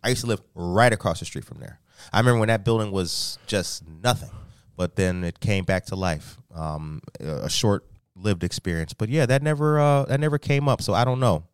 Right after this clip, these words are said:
I don't know what, uh, ever became of that. That's a good question. B B's Deli is what they were gonna call it. Um, Marissa says, "I think mental health is a big topic that will be important to discuss. Everything is backed up, and it's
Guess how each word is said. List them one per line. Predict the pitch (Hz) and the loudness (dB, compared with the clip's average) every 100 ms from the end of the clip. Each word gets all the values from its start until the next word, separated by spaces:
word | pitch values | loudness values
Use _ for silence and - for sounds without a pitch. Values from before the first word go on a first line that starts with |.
| _ | _
I | 104 | -4
don't | 113 120 | -2 0
know | 113 | 0
what, | 113 | 2
uh, | 107 101 101 | 2 0 0
ever | 107 104 | -4 -4
became | 101 110 92 | -2 -2 -2
of | 82 | -2
that. | 76 73 - - - - | -4 -6 -8 -18 -20 -2
That's | 110 104 | 0 0
a | |
good | 92 107 | 0 -2
question. | - 101 92 - 78 | 0 -2 -2 -4 -6
B | 101 113 | -2 0
B's | 110 107 | 2 0
Deli | - 98 87 | 2 0 2
is | 78 82 | -2 -2
what | 90 | -4
they | - 85 | -2 -4
were | 85 | -4
gonna | 85 | -4
call | 82 - 78 73 | -4 -2 -2 -2
it. | - - - - - | -6 -14 -20 -20 -12
Um, | - 90 90 85 85 85 - - _ _ | 0 4 4 4 0 -6 -12 -16 _ _
Marissa | 107 123 | 2 2
says, | - - 107 - | 2 0 2 4
"I | 113 | 2
think | 135 | 2
mental | 117 127 123 | 4 2 4
health | 127 131 | 4 6
is | 113 | 4
a | 113 | 2
big | 127 160 | 0 -2
topic | - 131 127 120 | 0 0 0 -2
that | 110 | 0
will | 104 | 0
be | 101 | -2
important | 98 113 107 107 | -2 -2 -2 -4
to | |
discuss. | 101 101 - 123 - | -6 -6 -2 0 0
Everything | 95 107 113 98 | 0 0 -2 -4
is | 90 | -2
backed | - 92 - | 0 0 0
up, | 110 104 | -2 0
and | 90 | -2
it's | 90 - | -4 -6